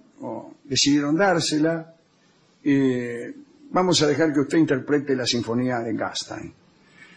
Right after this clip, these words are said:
Schubert estaba tan contento aquella vez que le envió a la sociedad una nota llena de elogios, muchas gracias, qué sé yo, por proteger los esfuerzos artísticos, y le mandó el original de la sinfonía.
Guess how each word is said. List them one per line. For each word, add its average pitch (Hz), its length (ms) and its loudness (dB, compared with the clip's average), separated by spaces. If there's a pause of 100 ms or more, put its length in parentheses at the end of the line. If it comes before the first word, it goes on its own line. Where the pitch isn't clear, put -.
(280)
Schubert 180 340 6
estaba 156 260 2
tan 180 180 2
contento 180 760 2
aquella 139 320 0
vez 156 420 0 (220)
que 175 120 2
le 185 100 6
envió 196 440 4
a 139 80 -4
la 135 120 0
sociedad 151 600 2
una 160 220 4
nota 156 340 0
llena 139 280 -2
de 123 80 -6
elogios, 143 460 -2
muchas 127 220 -4
gracias, 139 420 0
qué 139 40 0
sé 160 140 0
yo, 190 320 0 (640)
por 131 220 2
proteger 143 500 2
los 135 160 2
esfuerzos 127 480 0
artísticos, 165 680 2
y 220 120 0
le 247 100 4
mandó 233 320 4
el 262 80 4
original 208 500 2
de 202 100 2
la 180 60 2
sinfonía. 143 600 0